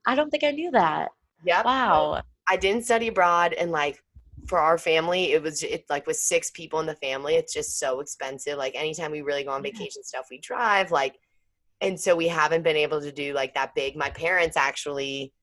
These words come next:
Speaker 2: I mean, they had gone on, like, cruises and stuff like that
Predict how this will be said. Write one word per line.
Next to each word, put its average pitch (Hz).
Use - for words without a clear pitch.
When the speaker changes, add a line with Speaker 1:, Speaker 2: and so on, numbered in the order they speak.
Speaker 2:
I 233
mean, 262
they 233
had 220
gone 151
on, 139
like, 139
cruises 147
and 139
stuff 135
like 131
that 131